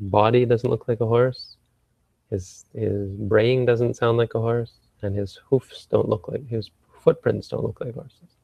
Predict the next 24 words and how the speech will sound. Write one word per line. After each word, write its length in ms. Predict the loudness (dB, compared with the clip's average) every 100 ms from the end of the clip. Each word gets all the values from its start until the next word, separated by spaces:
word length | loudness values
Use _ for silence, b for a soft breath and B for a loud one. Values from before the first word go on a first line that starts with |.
| _ _ _ _ _ _ _ _ _ _ _
And 100 | -4
the 40 |
same 280 | 2 4 4
goes 180 | 4 2
with 140 | 0
a 40 | -2
monk, 260 | -2 -2 -6 _ -20 _
a 60 | -6
bhikkhu. 500 | -4 -6 -8 -8 -10 _
If 60 | -4
a 40 |
bhikkhu 300 | -2 -2 0
doesn't 260 | 0 0 -4
have 220 | -4 -4
sila, 320 | -4 -2 -2
samadhi, 480 | -4 -4 -2 -2 -2
panya, 560 | -2 -2 0 -2 -8 -14 -20 _ _
they're 100 | -8
just 220 | -8 -6
a 60 | -2
donkey 420 | 0 0 -4 -8
following 460 | -2 -2 -2 -6
after 280 | -10 -14 -14
horses. 440 | -12 -12 -14 -16